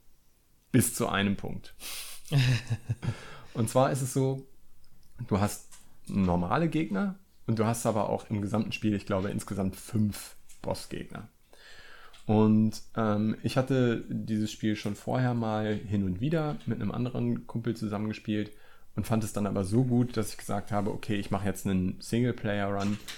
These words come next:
Speaker 1: Ich will jetzt einfach, will weiterkommen, ich will dieses Spiel jetzt spielen."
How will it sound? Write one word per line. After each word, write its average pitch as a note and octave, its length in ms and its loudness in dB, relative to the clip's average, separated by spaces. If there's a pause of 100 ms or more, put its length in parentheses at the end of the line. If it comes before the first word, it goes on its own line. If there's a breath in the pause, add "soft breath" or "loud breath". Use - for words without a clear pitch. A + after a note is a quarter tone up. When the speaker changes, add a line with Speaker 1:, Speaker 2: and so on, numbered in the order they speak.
(200 loud breath)
Speaker 1:
Ich - 160 -2
will G#2+ 100 2
jetzt G2 200 2
einfach, F#2+ 320 -4 (420)
will G2 280 -2
weiterkommen, F#2+ 440 -2
ich G2 140 -6
will F#2+ 100 2
dieses F#2 240 -4
Spiel - 240 -4
jetzt - 180 -8
spielen." - 400 -10